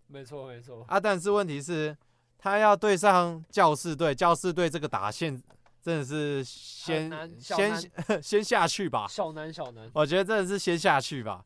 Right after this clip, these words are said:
Speaker 1: 对。
Speaker 2: 对上投手倒是不好说，也许第一场就是 Max Scherzer 对达比修有。
Speaker 1: 有可能啊。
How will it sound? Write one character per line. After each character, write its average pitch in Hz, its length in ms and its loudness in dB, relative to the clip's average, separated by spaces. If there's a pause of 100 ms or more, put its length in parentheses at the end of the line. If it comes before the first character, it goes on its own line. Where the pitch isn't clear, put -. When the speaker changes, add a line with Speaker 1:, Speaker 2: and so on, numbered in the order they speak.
Speaker 1:
对。 127 240 -14 (440)
Speaker 2:
对 233 140 2
上 233 140 2
投 240 200 0
手 202 160 2
倒 185 160 4
是 180 120 -2
不 185 120 2
好 117 200 6
说， 135 260 -2
也 202 160 2
许 214 120 0
第 202 200 -4
一 220 80 -4
场 151 220 0
就 180 160 0
是 180 180 -2
Max 170 200 0
Scherzer 160 420 -2
对 139 360 0
达 123 220 -2
比 117 160 -10
修 107 300 -4
有。 98 220 -8
Speaker 1:
有 151 120 -8
可 165 160 -8
能 123 160 -14
啊。 113 160 -16